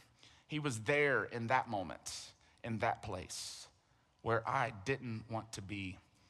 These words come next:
at all." The story of Deuteronomy ends. Moses dies before the people get into the promised land. A new leader comes. And as, as the book of Deuteronomy ends, uh, there's this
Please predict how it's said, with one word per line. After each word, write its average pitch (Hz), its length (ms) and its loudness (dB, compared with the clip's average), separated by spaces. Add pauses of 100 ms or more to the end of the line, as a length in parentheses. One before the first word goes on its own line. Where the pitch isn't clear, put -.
(240)
at - 120 -6
all." 87 300 -4 (1000)
The 143 80 0
story 151 540 4 (1040)
of 135 120 2
Deuteronomy 151 640 8
ends. 131 280 0
Moses 139 340 0
dies 123 600 2 (340)
before 151 280 4
the 143 60 4
people 135 320 0
get 127 200 -4
into 135 280 -2
the 120 80 -2
promised 120 380 0
land. 98 180 -2
A 107 60 -4
new 143 200 -2
leader 131 280 -2
comes. - 580 -8 (720)
And 175 180 8
as, 170 340 6
as 165 220 4
the 175 60 6
book 190 180 6
of 190 100 4
Deuteronomy 180 640 8
ends, 147 640 0
uh, 156 180 4
there's 165 340 4
this 170 240 2